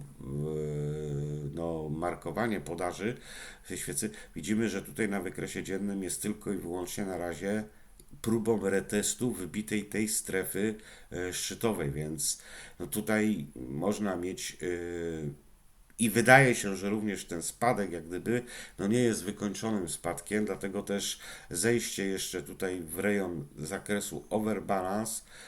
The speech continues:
jak najbardziej prawdopodobne. No i, i jeżeli rynek zawróci, no to będziemy walczyć o nowy szczyt. Natomiast jeżeli po zejściu ewentualnym w dół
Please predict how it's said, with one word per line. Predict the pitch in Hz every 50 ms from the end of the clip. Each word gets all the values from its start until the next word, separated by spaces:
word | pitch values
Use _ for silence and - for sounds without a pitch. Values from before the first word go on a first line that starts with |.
| - - -
jak | 92 101 92
najbardziej | 101 107 98 90 104 104 98 92 92 98
prawdopodobne. | - - 92 92 - 95 90 - 95 92 82 85 78 71 85 92 104
No | 110 107 110 110
i, | 113
i | 113 110 104 107 - 107 104 95 98
jeżeli | 104 107 107 117 131 131 127 123 110 - - -
rynek | - 120 120 123 117 117 101 82 -
zawróci, | 87 110 110 107 104 98 104 110 113 - - - 92 107 123 156 156 - - - - - - - - - - -
no | 104
to | 104 - 139 135 131 127 127 135 127 107 - - - - -
będziemy | - 117 117 107 123 113 110 120 123 117
walczyć | 107 123 120 117 - 120 113 -
o | 76
nowy | 101 110 107 104 113
szczyt. | 110 - - - 151 143 104
Natomiast | 95 85 - 98 98 101 101 90 87
jeżeli | 95 92 92 113 110 110 104 - - - - - - - 113 - - - -
po | 104 101
zejściu | 85 101 110 123 117 110 - - 95 95
ewentualnym | 87 80 98 98 98 98 101 104 107 107 101 101 95 90
w | 85 87
dół | 92 104 95 92